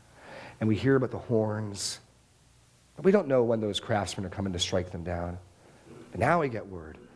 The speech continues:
The measuring line is going out. Things are afoot. And to make that in stark clear, God is rousing himself. He said he's gonna return.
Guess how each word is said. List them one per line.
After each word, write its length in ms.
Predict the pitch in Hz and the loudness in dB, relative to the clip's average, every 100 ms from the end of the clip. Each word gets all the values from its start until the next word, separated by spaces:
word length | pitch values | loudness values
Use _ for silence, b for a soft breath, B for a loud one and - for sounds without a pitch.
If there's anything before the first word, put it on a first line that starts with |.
| - B B B B _ _ _ _ _ - | -14 B B B B _ _ _ _ _ -4
The 60 | 113 | 4
measuring 460 | 135 151 147 139 | 6 6 4 4
line 220 | 120 113 | 4 2
is 120 | 104 - | 0 -2
going 320 | 101 90 90 | -2 -2 -4
out. 600 | - 113 98 90 - - - - _ _ _ - | -4 -2 -2 -6 -8 -8 -10 -20 _ _ _ 2
Things 340 | 147 147 113 | 4 4 0
are 240 | - 120 | 0 0
afoot. 580 | 101 - 135 117 - - - - _ _ _ - _ _ _ _ _ _ - _ _ _ _ | 0 -2 -2 -2 -4 -6 -8 -20 _ _ _ -20 _ _ _ _ _ _ -20 _ _ _ _
And 100 | 101 | -4
to 60 | 98 | 0
make 220 | 104 110 | 2 2
that 180 | 117 101 | 0 0
in 100 | 95 | -4
stark 360 | - 120 110 | 0 0 0
clear, 360 | - - 90 80 - | -4 -6 -6 -6 -4
God 280 | 104 104 107 | -2 0 -2
is 160 | 98 | -4
rousing 680 | 85 95 98 101 87 90 80 | -2 -2 0 0 0 -4 -6
himself. 840 | 82 78 - - 62 - - - - B B | -8 -8 -4 -4 -6 -10 -12 -14 -18 B B
He 140 | B 107 | B 0
said 220 | - 127 | 2 2
he's 160 | 131 - | 0 -2
gonna 180 | 131 | 0
return. 600 | 120 113 - 120 127 135 | 0 0 0 2 4 2